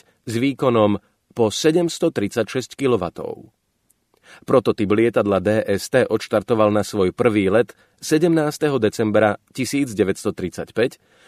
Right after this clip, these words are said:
pričom tento let nik nezachytil na fotografiách. Lietadiel typu D S T sa vyrobilo len tridsaťosem kusov, lebo sa ukázalo, že preprava malého počtu ležiacich cestujúcich je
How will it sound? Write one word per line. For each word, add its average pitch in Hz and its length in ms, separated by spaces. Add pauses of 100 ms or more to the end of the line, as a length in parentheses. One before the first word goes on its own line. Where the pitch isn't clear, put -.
pričom 127 480
tento 135 320
let 120 320 (240)
nik 165 240
nezachytil 131 560
na 120 80
fotografiách. 101 880 (720)
Lietadiel 165 640
typu 156 240
D 147 160
S 120 240
T 139 160
sa 101 240
vyrobilo 139 480
len 120 160
tridsaťosem 143 640
kusov, - 560 (240)
lebo 117 240
sa 90 160
ukázalo, 104 640
že 143 160
preprava 127 480
malého 160 480
počtu 151 400
ležiacich 104 480
cestujúcich 98 800 (320)
je 147 160